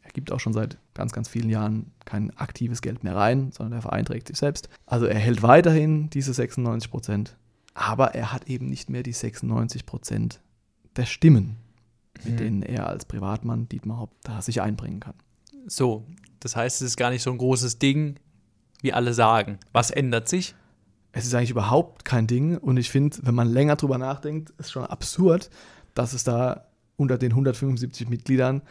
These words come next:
Speaker 1: auch vier Gegenstimmen gab. Weil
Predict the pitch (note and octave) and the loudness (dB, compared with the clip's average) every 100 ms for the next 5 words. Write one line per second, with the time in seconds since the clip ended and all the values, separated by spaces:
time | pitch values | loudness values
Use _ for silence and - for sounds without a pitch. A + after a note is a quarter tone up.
0 | - - _ - B2 - - D3 A#2+ F3 | -20 -20 _ -2 -2 -2 2 4 4 4
1 | A#3 F#3+ - - G1+ G1+ - - _ _ | 2 0 0 -4 -4 -6 -6 -12 _ _
2 | _ _ _ - A#2+ B2 B2 A#2+ | _ _ _ -2 2 4 4 -2